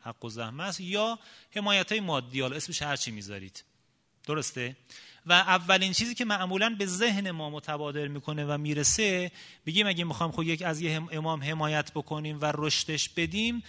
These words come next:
اساساً اولین چیزی که به ذهن ما متبادر می‌کنه می‌گیم خب یک پولی، یک پاکت، یه بسته معیشتی، یه چیزی پیدا کنیم، هماهنگ کنیم بهش بدیم، این حمایت بشه.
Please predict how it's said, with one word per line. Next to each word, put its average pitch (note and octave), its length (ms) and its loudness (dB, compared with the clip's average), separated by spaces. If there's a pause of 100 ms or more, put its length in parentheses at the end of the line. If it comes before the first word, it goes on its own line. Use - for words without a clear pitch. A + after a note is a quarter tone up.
(300)
اساساً F3 400 2
اولین F3 560 2
چیزی G#3 240 -2
که D#3 100 -2
به D#3+ 160 0
ذهن D#3 460 2
ما E3 140 2
متبادر E3 680 2
می‌کنه E3+ 340 -4
می‌گیم G3+ 220 -4
خب E3 200 -6
یک F3 300 -4 (220)
پولی، D#3+ 260 -4
یک C#3 200 -6
پاکت، B2 400 -4
یه B2+ 140 -8
بسته B2 360 -2
معیشتی، A2+ 480 -8
یه C3+ 160 -8
چیزی F#3 300 -8
پیدا E3 280 -6
کنیم، G3+ 320 -8 (400)
هماهنگ D3+ 340 -2
کنیم G#3 260 -6
بهش F3+ 160 -2
بدیم، F#3 280 -2
این F3 160 -6
حمایت B2 420 -2
بشه. G2+ 320 -12